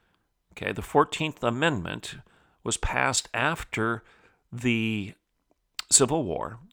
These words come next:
It was during Reconstruction. Go read it. But essentially, the fourteenth Amendment guarantees all citizens the right to their property, that the government cannot take property away from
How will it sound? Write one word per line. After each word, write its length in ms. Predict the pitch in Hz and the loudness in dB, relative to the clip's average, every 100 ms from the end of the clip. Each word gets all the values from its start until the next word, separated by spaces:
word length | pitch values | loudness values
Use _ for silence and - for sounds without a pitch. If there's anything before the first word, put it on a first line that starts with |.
| _ | _
It 160 | 107 - | -10 -6
was 200 | 98 107 | -6 -2
during 320 | 123 147 156 | 0 0 0
Reconstruction. 960 | 139 135 151 - - - - - - - _ _ - 127 | -2 -2 -2 -2 -4 -10 -12 -14 -14 -20 _ _ -6 2
Go 160 | 135 | 4
read 280 | 165 104 85 | 4 0 -4
it. 180 | - - - | -10 -12 -4
But 120 | 113 | -2
essentially, 520 | 110 - 175 - 107 | 0 0 0 0 -2
the 100 | 110 | -2
fourteenth 580 | - 113 110 - 113 107 | -2 -4 -4 -6 -8 -6
Amendment 500 | 104 90 - 95 104 | -6 -8 -8 -10 -4
guarantees 680 | 127 131 127 - 139 107 101 | 0 0 -2 -4 -4 -2 -2
all 360 | - 120 143 165 | 0 2 2 0
citizens 800 | - 165 147 - - - - - - - _ _ _ - | 0 0 -2 -2 -4 -6 -12 -12 -16 -20 _ _ _ -6
the 140 | 113 | -2
right 580 | 113 107 127 139 - - - _ _ _ _ | 0 4 4 4 -4 -10 -12 _ _ _ _
to 140 | - 110 | -6 -2
their 260 | 104 107 | 2 2
property, 920 | - - - 131 - 120 - - - _ _ _ _ _ _ - | 2 -4 -2 -2 -2 -6 -6 -12 -12 _ _ _ _ _ _ -20
that 200 | - - | -20 -12
the 80 | 90 | -4
government 640 | - 165 131 95 95 - | 2 4 2 -4 -8 -10
cannot 760 | - 101 98 120 135 113 - - _ _ _ - | -6 -4 -2 0 0 0 -4 -14 _ _ _ -8
take 420 | - 107 98 - _ | -4 -2 -4 -8 _
property 760 | - - 131 - 90 - - - | -4 0 0 0 -8 -8 -10 -8
away 240 | 92 92 | -6 -6
from 280 | 87 95 92 | -4 -4 -6